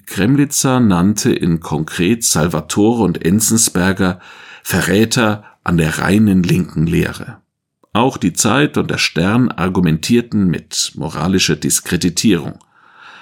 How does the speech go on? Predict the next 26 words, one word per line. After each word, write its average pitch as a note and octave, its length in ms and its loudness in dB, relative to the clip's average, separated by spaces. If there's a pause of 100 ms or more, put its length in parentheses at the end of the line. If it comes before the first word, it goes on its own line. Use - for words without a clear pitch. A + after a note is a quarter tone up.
(160)
Ein C#3+ 180 2
wenig E3 360 2
anders D3+ 500 2
sah F2 220 0
das F2 280 -2
der F#2+ 140 -2
Spiegel A#2 640 0 (400)
mit - 240 -4
einem G2+ 380 2
dennoch B2+ 480 0
gemischten G#2+ 540 0
Resümee F2+ 600 2
unter F2+ 260 0
dem D#2+ 220 -2
Titel C3 380 0 (420)
Abschied A2+ 600 0
von E2 360 -2
der E2+ 200 0
Empörung. A2 340 -6 (1600)
Die D3+ 100 2
Zeitschrift D3 560 0
wurde A#2+ 280 4
mit A#2+ 220 0
einem G#2+ 220 2
Salon G2 380 0
verglichen, A#2+ 720 -2